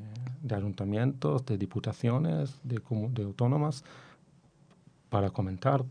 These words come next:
para debatir el modelo de innovación, eh, en Israel, y siempre se busca qué tipo o, o qué aplicaciones puede tener, qué relevancia puede llevar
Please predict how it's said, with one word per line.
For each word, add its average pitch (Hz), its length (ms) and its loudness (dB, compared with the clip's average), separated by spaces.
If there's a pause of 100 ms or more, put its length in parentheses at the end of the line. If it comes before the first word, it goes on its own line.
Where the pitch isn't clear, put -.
(120)
para 98 200 -2
debatir 98 600 -4
el 110 120 -2
modelo 107 360 2
de 107 100 0
innovación, 98 600 -4
eh, 147 280 -8
en 143 160 6
Israel, 113 560 4 (340)
y 127 100 4
siempre 127 360 10
se 117 140 2
busca 101 440 0
qué - 200 -2
tipo 117 300 0
o, 127 380 2
o 123 80 -2
qué 120 100 4
aplicaciones 110 720 0
puede 101 260 -2
tener, 101 320 -2
qué - 160 -2
relevancia 107 520 4
puede 101 280 -2
llevar 98 300 -2